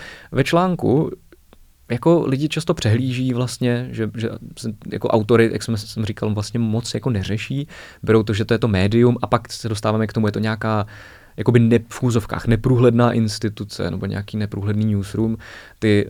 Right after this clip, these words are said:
vlastně neznáš jako čtenář často ten kodex, nevíš, co přesně tam, eh, funguje za ty kontrolní mechanismy a tak. A v ten moment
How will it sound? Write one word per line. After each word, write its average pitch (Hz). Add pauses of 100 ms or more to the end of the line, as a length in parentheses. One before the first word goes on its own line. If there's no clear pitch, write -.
vlastně 104
neznáš 104
jako 107
čtenář 101
často -
ten 101
kodex, 95
nevíš, 92
co -
přesně -
tam, 95 (460)
eh, - (100)
funguje 101
za 95
ty 98
kontrolní 101
mechanismy 101
a 95
tak. 110 (520)
A -
v -
ten 120
moment 117